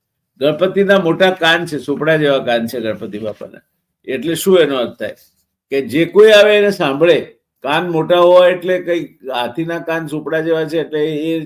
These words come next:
એ અર્થમાં નહીં. કાન મોટા હોવા, જેમ માથું મોટું હોવું ઇજ્જત આબરૂની નિશાની છે,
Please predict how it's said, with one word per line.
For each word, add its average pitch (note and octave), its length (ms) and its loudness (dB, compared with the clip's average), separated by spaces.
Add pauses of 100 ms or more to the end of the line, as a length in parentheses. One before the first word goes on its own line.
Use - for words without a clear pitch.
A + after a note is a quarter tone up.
(140)
એ E3 120 -4
અર્થમાં E3 320 -6
નહીં. B2 180 -8 (340)
કાન F3+ 340 0
મોટા E3+ 280 0
હોવા, D#3 300 4
જેમ D3 220 -4
માથું C#3+ 360 -2
મોટું E3+ 280 -2
હોવું F3 260 2
ઇજ્જત F3+ 340 0
આબરૂની E3 420 -2
નિશાની B2+ 500 -6
છે, G#2 280 -14